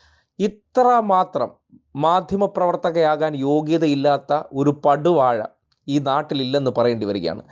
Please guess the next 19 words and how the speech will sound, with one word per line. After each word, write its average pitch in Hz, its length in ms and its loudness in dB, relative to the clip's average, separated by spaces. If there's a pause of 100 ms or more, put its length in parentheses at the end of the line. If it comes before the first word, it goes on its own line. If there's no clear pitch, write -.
(120)
ഒരു 156 100 0
സ്ത്രീ 170 280 -4 (120)
എന്നുള്ള 190 260 -2
നിലയ്ക്കുള്ള 165 460 -2 (240)
അവഹേളനമല്ല, 147 720 -4 (360)
ആ 139 180 0 (540)
വ്യക്തി 156 320 -2
ചെയ്യുന്ന 170 380 -2 (100)
പ്രവർത്തനങ്ങൾ 151 540 -2 (320)
പുരുഷൻ 170 440 0
വിമർശിക്കപ്പെടും 165 760 0
പോലെ 160 260 2
തന്നെ 151 160 -2
ചില 151 220 0 (100)
കാര്യങ്ങൾ 143 380 -2 (120)
വിമർശിക്കപ്പെടേണ്ടതുണ്ട്. 123 960 -2 (400)
സ്ത്രീ 180 400 2
ആയതുകൊണ്ട് 185 560 2 (200)
ഒന്നും 160 340 0